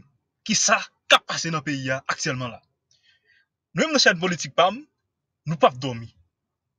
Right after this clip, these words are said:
Nous, dans la rue, sept sur sept, vingt-quatre sur vingt-quatre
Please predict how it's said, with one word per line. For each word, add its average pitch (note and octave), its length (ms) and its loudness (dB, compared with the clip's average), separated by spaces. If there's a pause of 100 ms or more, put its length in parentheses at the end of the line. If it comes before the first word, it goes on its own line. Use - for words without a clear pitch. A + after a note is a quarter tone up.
(100)
Nous, D3 140 -2
dans G#3 100 6
la G3 120 8
rue, D#3+ 240 2 (640)
sept - 320 -2
sur - 160 -8
sept, F3+ 240 -4 (480)
vingt-quatre E3+ 560 0
sur G#3 120 -4
vingt-quatre C#3 380 -6